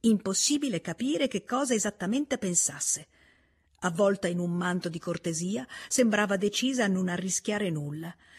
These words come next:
Era di un disgustoso sospetto riserbo. Se poteva esservi un più là, dove tutto era spinto all'estremo, Jane era più riservata a proposito di Weymouth e dei Dixon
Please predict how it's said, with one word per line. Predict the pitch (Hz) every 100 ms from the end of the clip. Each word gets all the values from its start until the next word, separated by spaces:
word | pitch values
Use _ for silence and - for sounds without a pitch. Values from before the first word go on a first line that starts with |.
| -
Era | 285 277 233
di | 208
un | 262 254
disgustoso | 233 269 - 226 262 - - 320 349 294 277
sospetto | - 220 - - 294 294 - 269
riserbo. | 233 190 151 156 - 165 - _ _ _ _ _ _
Se | - - 254
poteva | 254 269 262 226
esservi | 247 233 214 202
un | 214 208 202 196
più | - - 254 269
là, | 208 202 202 202 190 233 _ _ -
dove | 190 180 190
tutto | 226 220 -
era | 196 180
spinto | 185 - 196 202 185
all'estremo, | 175 185 - 185 175 165 180 220 - - -
Jane | 175 214 277 330 349 -
era | 214 214
più | - 302
riservata | 269 220 208 190 240 277 233
a | 208
proposito | 185 160 190 185 185 180 175
di | 160 165
Weymouth | 160 196 208 226 226 233 - 240
e | 175
dei | 156 160
Dixon | 160 175 - - 262